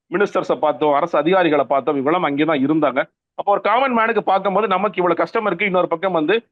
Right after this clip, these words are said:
அரசாங்க தரப்புல இருப்பவங்க, அரசு அதிகாரிகள் எவ்வளவு ஜாலியா இருக்காங்க அப்படிங்கிற பார்வை தான். ஏன்னா நம்ம ரொம்ப கேட்கறது ஒண்ணுமே கிடையாது, குடிக்க தண்ணி மட்டும் கொடுங்க அப்படின்னு தான். அதுதான் ரொம்ப, ரொம்ப முக்கியமான விஷயம்.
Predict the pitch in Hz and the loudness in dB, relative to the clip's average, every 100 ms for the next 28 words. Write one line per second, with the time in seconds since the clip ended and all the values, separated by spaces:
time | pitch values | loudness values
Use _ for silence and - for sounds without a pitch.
0 | _ 147 202 240 214 202 185 170 175 170 | _ -4 -2 0 -2 0 0 2 0 0
1 | 165 165 185 175 175 156 170 165 170 151 | 0 0 2 0 0 2 4 4 4 4
2 | 170 156 139 127 135 156 170 185 143 147 | 4 4 2 -2 -4 -2 2 2 0 -2
3 | 139 180 185 - 147 151 156 143 151 220 | -2 0 -2 0 0 0 0 0 -2 -4
4 | _ _ 156 143 151 214 240 208 202 165 | _ _ -8 -4 -2 -2 -2 0 2 2
5 | 160 196 175 165 - 185 190 180 160 196 | 2 0 0 0 0 -2 -2 -2 -2 0
6 | 196 170 156 143 151 123 135 139 - - | -2 -2 -2 0 0 -2 -2 -2 -4 -6
7 | 139 165 175 156 151 151 135 139 143 127 | -2 2 2 2 0 0 -2 -2 0 0
8 | 143 | -4